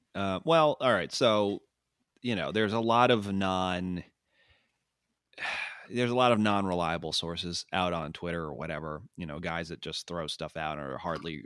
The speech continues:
wrong, but every now and then they hit on something. So they kinda get like, "Oh, well, remember he did call that." Um, you know, I heard someone said that, uh, there was a rumor going around that Carolina had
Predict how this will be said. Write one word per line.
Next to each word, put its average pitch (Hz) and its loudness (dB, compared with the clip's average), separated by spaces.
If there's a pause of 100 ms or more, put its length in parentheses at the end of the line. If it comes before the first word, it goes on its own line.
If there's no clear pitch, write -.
wrong, 87 -2
but 85 -4
every 92 -4
now 90 -2
and 87 -6
then 82 -8
they 76 -8
hit 87 -8
on 82 -6
something. 82 -10
So 76 -8
they 76 -10
kinda 78 -10
get 78 -10
like, 76 -10
"Oh, 135 -2
well, 107 0
remember 104 0
he 98 0
did 101 -4
call 92 -2
that." 85 -2 (600)
Um, 87 -4 (800)
you 113 2
know, 90 2
I 95 4
heard 104 2
someone 101 -2
said 92 -4
that, 85 -6 (300)
uh, 80 -14
there 87 -8
was 87 -10
a 90 -12
rumor 92 -6
going 85 -6
around 85 -6
that 76 -10
Carolina 80 -6
had 87 -6